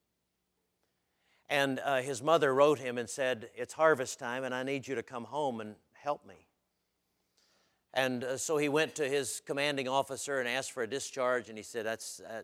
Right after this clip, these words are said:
uh, I can't do that. You've gotta go, you've gotta go to D C and ask, you gotta ask the big man for discharge papers."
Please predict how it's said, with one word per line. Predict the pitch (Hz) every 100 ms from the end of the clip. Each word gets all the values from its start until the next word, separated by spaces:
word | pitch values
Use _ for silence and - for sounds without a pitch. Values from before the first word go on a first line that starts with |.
| -
uh, | 110 -
I | 107
can't | 123 101
do | 117
that. | 107 95
You've | 139
gotta | 131 120
go, | 113 120 120 110
you've | 120 127
gotta | 127
go | 117 120
to | 107
D | 117 107
C | - 120
and | 101
ask, | 104 104 - - _ _ _ _ _ _ _ _
you | -
gotta | 123 120
ask | 117 120
the | 113
big | 95 123
man | 101 92 82 - _ _ _ _ _ _ _ _ _
for | - 110 101 90 - _ _ _ _ _ _
discharge | 123 104 - 92 90
papers." | - 82 - 80 -